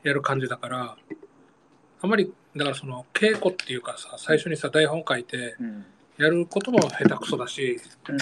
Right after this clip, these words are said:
Speaker 2: あれね、俺、あの、YouTubeでさ、台本書いてやってたんだけど、
Speaker 1: うん。
Speaker 2: やっぱ、あれだよね、ライブ感がなくなるよね。
Speaker 1: まあ、だから、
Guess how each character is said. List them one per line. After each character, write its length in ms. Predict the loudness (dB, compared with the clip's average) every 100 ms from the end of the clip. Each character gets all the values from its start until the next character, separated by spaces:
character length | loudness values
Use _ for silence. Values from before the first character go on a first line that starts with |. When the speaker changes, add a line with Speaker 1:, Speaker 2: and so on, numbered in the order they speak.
| 0
Speaker 2:
あ 80 | 2
れ 80 |
ね、 200 | 4 4
俺、 240 | 6 4 2 -2 -20 -10
あ 160 | -4 -2
の、 340 | -2 -2 -2
YouTube 500 | 0 0 2 2 2
で 80 | -2
さ、 200 | -4 -4 0
台 160 | 0 0
本 140 | -2 2
書 100 | 2
い 60 |
て 80 | 2
や 120 | 0
っ 20 | -2
て 140 | _
た 80 | -8
ん 40 | -6
だ 60 |
け 80 | -8
ど、 120 | -10
Speaker 1:
う 40 | -4
ん。 60 | -2 -2 -6 _ -2 0 0 2
Speaker 2:
や 140 | 0
っ 80 | 0 4
ぱ、 320 | 4 4 0 -10 -10 -10 -10 _
あ 100 | 2
れ 100 | 4
だ 80 | 2
よ 80 | 0
ね、 140 | 0
ラ 160 | 4 4
イ 80 | 4
ブ 140 | 4
感 240 | 2 2
が 120 | -2 -4
な 180 | -6
く 100 | -6
な 120 | -2 -2
る 80 |
よ 140 | -2 -6 -12 -20 _ _ _ _ _
ね。 0 |
Speaker 1:
ま 560 | -8 -6 -6 -2 0 0
あ、 100 | -2 _ _ _ -4
だ 100 | 2
か 100 | 2
ら、 180 | 2